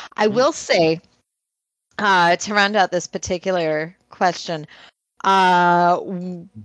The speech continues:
Speaker 1: probably my favorite Vil partner was Salsa.
Speaker 2: Mm.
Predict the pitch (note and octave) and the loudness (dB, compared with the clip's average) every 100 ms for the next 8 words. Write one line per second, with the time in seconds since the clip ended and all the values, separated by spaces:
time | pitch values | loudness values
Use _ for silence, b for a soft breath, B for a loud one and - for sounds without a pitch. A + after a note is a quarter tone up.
0 | - _ - - - B3+ A#3 C4+ C#4 C4 | -20 _ -20 -10 0 2 2 0 0 0
1 | A#3+ G#3 G3+ - G#3+ F#3+ F#3 E3+ D#3 E3+ | 0 0 -2 -2 0 0 -2 -4 -2 -2
2 | E3 F3 D#3 D#3 D3 C#3+ D3 C3 - C3+ | 0 0 0 0 -2 2 0 0 -4 -4
3 | - G#2 - _ _ _ _ _ D3 E3 | -6 -10 -12 _ _ _ _ _ -2 -2